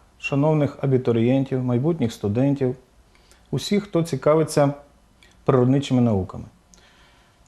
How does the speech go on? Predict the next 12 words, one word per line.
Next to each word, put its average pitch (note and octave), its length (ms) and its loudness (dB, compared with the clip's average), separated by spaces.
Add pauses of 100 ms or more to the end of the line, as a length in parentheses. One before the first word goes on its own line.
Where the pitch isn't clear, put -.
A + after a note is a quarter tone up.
(380)
Чому A#3 300 4
варто G#3 280 6
вступати G3+ 640 4 (500)
на C#3+ 100 2
Природничо-географічний D#3 1000 2
факультет B2+ 640 0 (120)
Міжнародного C3+ 600 2
економіко-гуманітарного B2+ 920 2
університету A#2+ 720 -2 (220)
імені D3 280 0
Степана B2 420 0
Дем'янчука? G#2 560 -4